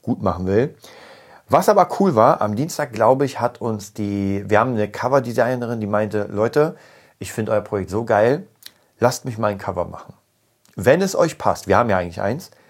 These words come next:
dann können wir darüber reden, ich mach's euch auch günstiger. Wenn nicht, ist gar kein Problem. Also sie wollte einfach ein Cover machen. Und tatsächlich,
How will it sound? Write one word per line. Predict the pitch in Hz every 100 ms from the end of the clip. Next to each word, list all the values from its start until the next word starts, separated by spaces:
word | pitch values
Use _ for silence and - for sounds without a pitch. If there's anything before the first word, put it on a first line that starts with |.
| _ _ _ _ _ -
dann | 120 139 165
können | - 127
wir | 117
darüber | 110 98 92
reden, | 110 147
ich | 104
mach's | 98 104
euch | 90
auch | -
günstiger. | 127 143 151 151 151 107
Wenn | 127
nicht, | 147 165 -
ist | -
gar | 117
kein | 110 107
Problem. | - 98 95
Also | 98
sie | 135
wollte | 190
einfach | 170 147
ein | 127
Cover | - 98 90
machen. | 82 -
Und | - -
tatsächlich, | - - - - 175 - 87 -